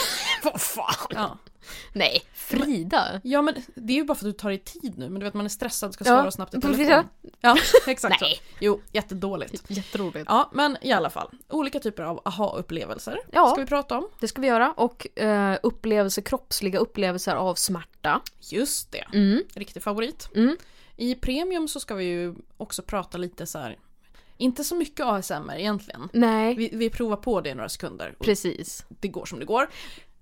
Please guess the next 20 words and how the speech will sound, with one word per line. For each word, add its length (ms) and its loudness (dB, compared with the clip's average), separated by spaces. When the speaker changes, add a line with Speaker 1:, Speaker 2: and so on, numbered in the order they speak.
Speaker 1:
Men, 280 8
eh, 100 -2
närsläktade 880 2
upplevelser 760 -2
som, 420 0
alltså, 340 -2
A-, 340 2
A 260 6
S 120 0
M 220 4
R 360 2
eller 680 4
såna 220 0
här, 320 0
eh, 160 -2
vad 200 0
heter 400 -2
de? 300 -2
Speaker 2:
Alltså, 300 -6
eh, 300 -2